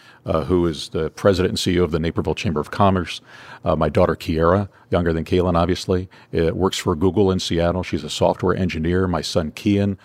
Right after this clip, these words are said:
lives in Chicago. He's an accomplished artist and amazing photographer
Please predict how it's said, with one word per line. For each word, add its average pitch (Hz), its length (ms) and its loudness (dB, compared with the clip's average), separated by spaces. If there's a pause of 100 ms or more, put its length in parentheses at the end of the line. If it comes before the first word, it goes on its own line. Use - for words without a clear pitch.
(120)
lives 92 320 2
in 87 80 2
Chicago. 92 580 0 (240)
He's 87 240 0
an 78 220 0
accomplished - 600 0 (100)
artist 101 480 0
and 80 340 -4
amazing 98 520 2
photographer 98 680 0